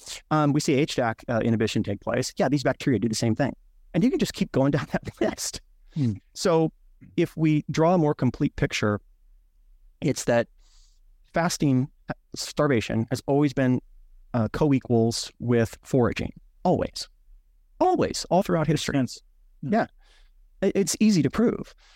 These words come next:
Speaker 1: Um, and so when you reunite those two the way they're supposed to be done, you create an optimal. And what the optimal does is it means you need less of the, of, of the one. Okay. If, when you, when you're just doing just pure famine,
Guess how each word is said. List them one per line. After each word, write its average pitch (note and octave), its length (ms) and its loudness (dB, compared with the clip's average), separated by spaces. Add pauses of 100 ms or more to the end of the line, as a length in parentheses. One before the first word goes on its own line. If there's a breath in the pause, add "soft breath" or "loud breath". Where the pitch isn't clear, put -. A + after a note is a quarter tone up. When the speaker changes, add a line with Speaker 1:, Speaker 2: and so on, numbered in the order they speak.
(240 soft breath)
Speaker 1:
Um, D3+ 300 2
and C#3+ 160 2
so C#3 380 0
when D3+ 180 0
you C#3 220 2
reunite D#3+ 540 2
those G#2+ 240 0
two A#2+ 200 0
the A#2 80 -2
way C3 160 2
they're B2+ 120 0
supposed - 460 -4
to A#2+ 60 -4
be G#2+ 140 2
done, G#2+ 480 2 (640)
you D3 160 2
create D#3 320 0
an A#2 80 2
optimal. - 560 -2 (440)
And C3 140 2
what C3 100 0
the B2+ 100 2
optimal C3+ 440 2
does A2 340 2
is A2+ 140 -4
it A#2 100 -2
means B2+ 260 2
you B2 100 2
need B2 240 2
less A2+ 520 -2
of A#2 140 0
the, A2+ 300 2
of, G#2+ 220 2 (160)
of G#2+ 200 0
the G#2 80 2
one. A#2+ 320 0 (540)
Okay. G#2+ 400 0
If, C3+ 180 -2
when C3+ 200 2
you, B2 280 2
when C3+ 120 0
you're C3+ 80 2
just F3+ 160 -2
doing D3+ 220 2
just C3 160 -6
pure C#3+ 180 0
famine, A2+ 500 -2